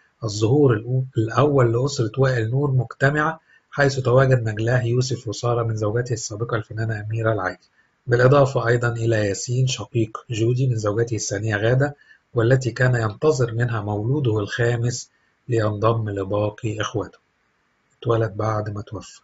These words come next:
وكعادته شارك وائل نور أبنائه وأصدقائه من الغناء والرقص وتقطيع تورتة جودي وسط أجواء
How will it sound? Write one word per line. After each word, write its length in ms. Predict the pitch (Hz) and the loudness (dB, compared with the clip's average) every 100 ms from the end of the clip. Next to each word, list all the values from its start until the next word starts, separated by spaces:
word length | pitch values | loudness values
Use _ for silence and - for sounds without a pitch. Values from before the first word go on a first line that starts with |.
| _ _ _ _ _ _ _ _ _ _ _ _ _ | _ _ _ _ _ _ _ _ _ _ _ _ _
وكعادته 480 | 127 123 139 160 170 | 0 6 8 8 6
شارك 580 | 127 143 139 131 117 113 - _ _ _ _ | 4 4 4 4 0 -2 -8 _ _ _ _
وائل 300 | 127 123 110 | 2 2 2
نور 240 | 113 135 117 | 0 0 -2
أبنائه 320 | 104 120 135 | -4 -2 0
وأصدقائه 600 | 120 107 110 - 110 131 | 0 -2 -4 -6 0 0
من 60 | 120 | 0
الغناء 440 | 104 107 117 120 | 0 0 0 -2
والرقص 400 | 104 117 131 - | -4 -4 -4 -6
وتقطيع 720 | 110 - - - 131 127 117 - | -8 -8 -12 0 4 4 2 -2
تورتة 300 | 135 127 123 | -2 -2 -2
جودي 440 | 104 107 127 123 117 | -2 2 2 2 2
وسط 300 | 131 - 104 | -2 -2 -8
أجواء 560 | 104 110 113 117 120 | -6 -2 0 0 -2